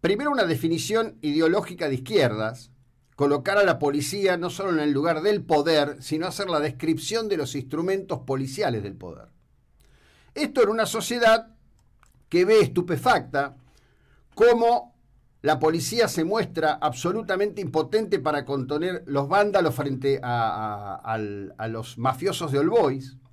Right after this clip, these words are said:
como se ve a una policía y una fuerza de seguridad impotente para contener a los vándalos que en ese momento, por lo menos vestían camisetas de River, habría que ver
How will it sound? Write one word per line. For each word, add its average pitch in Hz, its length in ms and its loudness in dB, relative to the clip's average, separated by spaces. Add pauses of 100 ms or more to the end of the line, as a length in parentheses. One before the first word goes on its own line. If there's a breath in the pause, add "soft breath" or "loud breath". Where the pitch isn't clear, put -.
(720 soft breath)
como 170 320 2
se 190 180 2
ve 240 120 4
a 247 80 4
una 202 200 2
policía 180 560 0
y 180 40 2
una 170 160 2
fuerza 190 280 -4
de - 60 -8
seguridad 175 380 0
impotente 185 640 -2
para 147 260 -2
contener 156 480 -2
a 190 40 0
los 151 120 0
vándalos 196 500 2
que 185 240 4
en 240 60 2
ese 277 260 -2
momento, 143 760 -2 (440)
por 135 160 -2
lo 143 100 0
menos 214 220 -2
vestían 147 380 0
camisetas 135 520 -2
de 143 80 0
River, 151 380 0
habría 143 280 0
que 131 120 -2
ver 156 300 2